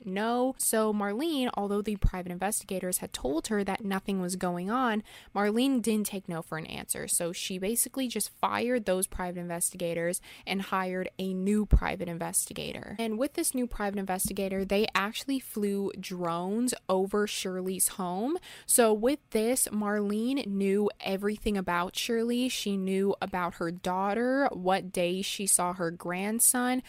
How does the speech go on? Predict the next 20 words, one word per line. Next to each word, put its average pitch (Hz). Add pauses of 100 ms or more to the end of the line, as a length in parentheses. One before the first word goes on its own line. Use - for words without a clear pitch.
(200)
what 202
time 208
she 196
left 185
and 196
got 185
home 190
from 170
work, 247 (220)
her 208
grocery 254
trips, -
as 226
well 254
as 208
how 233
far 190
her 190
garage 175 (100)
door 160